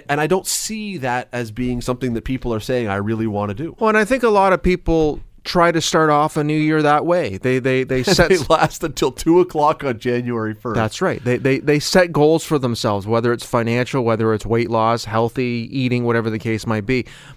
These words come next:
Speaker 2: But what I've learned over the years and talking to various mentors and all that, it has to be,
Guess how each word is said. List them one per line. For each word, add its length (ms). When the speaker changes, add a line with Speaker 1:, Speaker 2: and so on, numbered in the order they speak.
Speaker 2:
But 260
what 180
I've 280
learned 340
over 260
the 120
years 260
and 100
talking 340
to 60
various 380
mentors 500
and 80
all 140
that, 240
it 80
has 300
to 100
be, 420